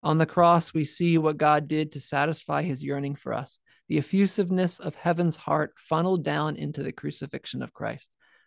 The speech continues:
So repent of your small thoughts of God's heart. Repent and let him love you. And I love that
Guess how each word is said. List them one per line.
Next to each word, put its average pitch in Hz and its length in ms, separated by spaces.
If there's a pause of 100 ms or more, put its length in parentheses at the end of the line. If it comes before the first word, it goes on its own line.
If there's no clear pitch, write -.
(140)
So - 160
repent 160 520
of 147 140
your 143 120
small 143 460
thoughts 120 440
of - 180
God's - 320
heart. - 280 (440)
Repent 131 560
and 127 120
let 127 160
him 117 160
love 120 280
you. 127 160 (1400)
And 185 120
I 180 120
love 175 240
that 143 260